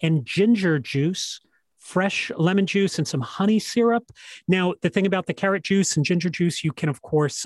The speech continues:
uh, make that yourself in your own juicer, or you can purchase these good cold, good quality cold pressed juices. There is a company called the Ginger People that, you know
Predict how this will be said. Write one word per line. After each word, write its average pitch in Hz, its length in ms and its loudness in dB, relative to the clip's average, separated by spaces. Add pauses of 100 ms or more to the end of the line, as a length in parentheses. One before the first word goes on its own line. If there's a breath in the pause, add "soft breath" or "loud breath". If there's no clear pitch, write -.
uh, 139 220 0 (380 loud breath)
make 143 180 2
that 147 140 -2
yourself 143 340 -2
in 143 60 -2
your 139 160 2
own 139 100 2
juicer, 160 380 -2 (120)
or 190 220 2 (140)
you 226 100 2
can 311 220 0 (180)
purchase 208 480 0
these 156 240 -2 (220)
good 226 240 0
cold, 196 280 0 (360)
good 240 160 0
quality 190 280 0
cold 196 280 -2
pressed - 260 -4
juices. 202 480 -2
There 156 160 2
is 151 100 0
a 147 40 -6
company 175 420 -2
called 147 200 -6
the 151 60 -4
Ginger 170 280 -4
People 220 420 0
that, 175 160 -2 (320)
you 156 80 0
know 151 220 -2